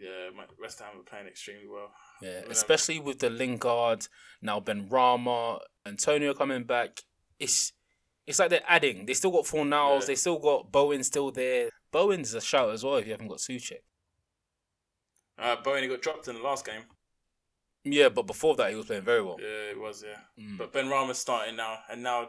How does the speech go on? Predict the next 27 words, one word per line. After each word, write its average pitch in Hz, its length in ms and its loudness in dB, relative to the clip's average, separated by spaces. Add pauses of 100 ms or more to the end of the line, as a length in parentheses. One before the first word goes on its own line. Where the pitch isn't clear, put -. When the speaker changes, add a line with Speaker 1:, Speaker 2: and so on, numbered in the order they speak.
Speaker 1:
Lingard's 117 420 -8
there. 107 240 -8 (760)
Yeah, 85 160 -16
I 104 60 -6
don't 117 200 -8
Speaker 2:
That's 110 140 -4
Speaker 1:
know. 107 80 -2
Speaker 2:
true. 123 80 -4
Speaker 1:
Bowen, 131 140 -2
Speaker 2:
Yeah, 110 100 0
Speaker 1:
Bowen's 101 160 2
Speaker 2:
that's 123 220 6
Speaker 1:
not 113 80 0
Speaker 2:
true. 113 100 0
Speaker 1:
safe. 117 180 -6
I 127 40 0
don't 127 120 0
think 120 140 -12
he's 117 140 -6
safe. 113 340 -6 (320)
Speaker 2:
That's - 160 -4
actually 110 180 -2
a - 40 -8
very 120 100 0
Speaker 1:
Yeah. 113 60 -6
Speaker 2:
good 107 100 -10
shout. 92 220 -6